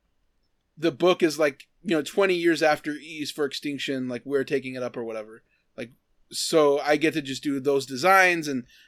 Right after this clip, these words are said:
those characters that, that quietly had, like, laid down, and, you know, it is, it's, like, a weird feeling 'cause I, I didn't wanna be like, "Okay, this guy just really wants to be quietly," even though I, I did. <laughs>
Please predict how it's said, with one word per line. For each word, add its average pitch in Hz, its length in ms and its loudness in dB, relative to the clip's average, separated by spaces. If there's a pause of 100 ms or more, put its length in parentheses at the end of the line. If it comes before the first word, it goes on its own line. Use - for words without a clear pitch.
(120)
those 123 160 -10
characters 170 720 0
that, 131 240 -8
that 123 160 -10
quietly 156 380 2
had, 147 160 -2
like, 127 140 -4
laid 139 220 -2
down, 151 480 2 (640)
and, 135 640 -4 (540)
you 196 140 -4
know, 147 140 4
it 170 100 6
is, 185 260 -2
it's, 170 140 -2
like, 196 100 2
a 196 80 4
weird 170 300 -2
feeling 190 380 2
'cause 156 140 -2
I, 156 300 4
I 165 80 2
didn't 196 200 -2
wanna 190 180 4
be 175 160 -2
like, 160 300 4 (460)
"Okay, 175 420 6
this 151 220 -4
guy 160 240 6
just 135 180 -8
really 165 340 -4
wants 147 300 -2
to 147 80 -12
be 135 100 -6
quietly," 135 400 -2
even 175 220 -2
though 170 120 4
I, 139 140 2 (320)
I 139 80 -4
did. 139 480 0 (280)
<laughs> - 120 4